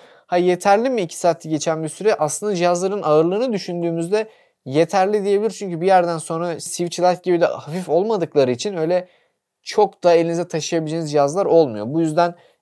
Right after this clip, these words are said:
iki saatin üzeri, iki buçuk saat gerçekten yeterli. Zaten biz gelecekte, hani el konsollarının geleceğinde benim açıkçası konsollardan beklediğim daha büyük batarya, daha uzun, e, kullanım süreleri değil, daha küçük batarya, daha hafif ve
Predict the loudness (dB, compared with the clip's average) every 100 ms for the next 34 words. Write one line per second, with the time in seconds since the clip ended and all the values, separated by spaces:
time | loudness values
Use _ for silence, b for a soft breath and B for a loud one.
0 | _ -6 -4 2 2 2 -2 -2 0 0
1 | -2 -4 -6 -10 -4 -2 0 -2 -2 -6
2 | -8 -6 -8 -6 -6 -2 0 0 -4 -8
3 | -8 -8 -6 0 4 4 2 -4 -4 -2
4 | -2 -4 -6 -8 -6 -4 -6 -6 -6 -6
5 | -6 -6 -4 -2 -4 -6 -10 -12 -10 -10
6 | -6 -4 -2 -2 -6 -6 -6 -6 -6 -6
7 | -8 b b -2 2 4 2 0 0 0
8 | 0 -2 0 2 2 -2 -6 -12 _ _
9 | 0 0 0 -4 -4 -4 -4 -2 -2 0
10 | 0 -2 b b b -6 -4 -4 -6 -4
11 | -2 0 0 4 4 2 -2 -6 -4 0
12 | 0